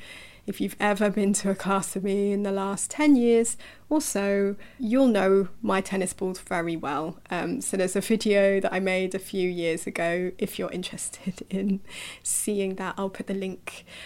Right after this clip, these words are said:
for you in the show notes. So this time of year, letting go of what is heavy is encouraged so that you can become lighter.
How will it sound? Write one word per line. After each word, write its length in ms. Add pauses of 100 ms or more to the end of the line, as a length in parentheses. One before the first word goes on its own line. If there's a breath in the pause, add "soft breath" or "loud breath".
(140)
for 280
you 280 (100)
in 220
the 100
show 300
notes. 760 (1500)
So 140
this 220
time 240
of 140
year, 260
letting 340
go 380
of 180
what 160
is 140
heavy 680 (1400 loud breath)
is 160
encouraged 840
so 320
that 140
you 100
can 200
become 520 (240)
lighter. 600